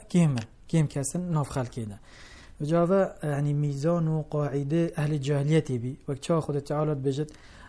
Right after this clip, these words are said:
اوانا قوت: "وقالوا نحن أكثر أموالا وأولادا". قو ام پتر عيال و زوريات ما هي، وما پتر مال هي،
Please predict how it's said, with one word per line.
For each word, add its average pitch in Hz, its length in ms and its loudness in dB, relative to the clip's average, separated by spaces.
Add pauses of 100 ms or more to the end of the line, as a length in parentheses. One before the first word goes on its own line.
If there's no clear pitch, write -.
(120)
اوانا 185 400 4
قوت: 160 300 0
"وقالوا 165 720 4
نحن 165 500 -2
أكثر 160 640 0
أموالا 180 500 2
وأولادا". 175 640 4 (640)
قو 156 100 -2
ام 196 340 0 (220)
پتر 226 340 6 (760)
عيال 175 400 6
و 160 180 4
زوريات 156 460 6
ما 143 260 2
هي، 156 80 2
وما 160 220 0
پتر 220 340 6
مال 196 280 8
هي، 156 340 4